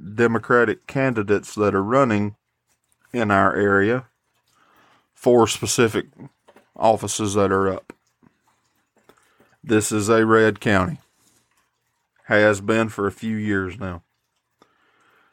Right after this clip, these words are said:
On both ballots, you've got a proposed amendment to appear. It's a statewide amendment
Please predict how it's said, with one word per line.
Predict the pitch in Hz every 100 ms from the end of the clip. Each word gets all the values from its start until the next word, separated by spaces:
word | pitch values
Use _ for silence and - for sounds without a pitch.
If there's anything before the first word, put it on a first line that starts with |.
| -
On | 113 120
both | 113 143 180 170
ballots, | 110 101 101 120 - - - _ _ _ _ _ _
you've | 110 110 98
got | 110 107 101 - - _ -
a | 113 104
proposed | - - - 143 156 135
amendment | 123 135 139 110 101 - - -
to | 110
appear. | 101 - 123 101 123 139 _ _ _ _ _ _ _ _ 98
It's | 107
a | 104
statewide | - 120 123 117 127 131 127
amendment | 117 120 127